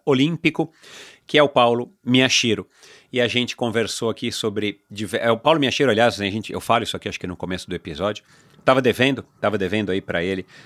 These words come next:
a, a, a, devendo pra ele, devendo pra ele, devendo pra mim, devendo pra, pra você que tá aí do outro lado, trazer, né? Faz tempo que eu tô querendo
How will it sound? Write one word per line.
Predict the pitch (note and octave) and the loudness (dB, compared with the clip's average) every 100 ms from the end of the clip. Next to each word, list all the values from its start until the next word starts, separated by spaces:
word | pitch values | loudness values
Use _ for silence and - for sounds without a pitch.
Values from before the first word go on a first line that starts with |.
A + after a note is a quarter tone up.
| _ | _
a, | F2 F2 E2 D#2 D2 C#2+ C2+ C2+ _ _ - _ _ _ _ _ - | -6 -2 0 0 -2 -6 -10 -18 _ _ -20 _ _ _ _ _ -14
a, | G2+ F#2 E2+ D#2 - D#2 D2+ | -8 -6 -6 -8 -12 -14 -14
a, | D#2 | -12
devendo | F#2 F2+ F2 | -8 -6 -4
pra | F2 | -2
ele, | D#2 | -2
devendo | D2+ F#2 A2+ | -4 -2 0
pra | G2+ | 0
ele, | G#2 A#2 | 2 2
devendo | G2 G2+ | 0 -2
pra | G2+ F2+ | -2 -2
mim, | F2 A2+ A2+ | 0 0 2
devendo | E2+ G2 | 0 -2
pra, | F2 F2+ E2+ - | -2 -2 -4 -8
pra | - E2+ | -8 -8
você | F2 G#2 | -6 -6
que | - | -4
tá | |
aí | F#2 | -4
do | |
outro | F#2 F2+ | -4 0
lado, | F#2+ A2 - - _ | 0 0 -6 -20 _
trazer, | B2 A2 A2 C3 | 2 2 4 4
né? | G#2+ A2+ | 2 -2
Faz | F#2+ - | -4 -4
tempo | B2+ - | -6 -4
que | |
eu | G#2+ | -6
tô | A2 | -4
querendo | - F#2+ A2+ | -2 -2 -2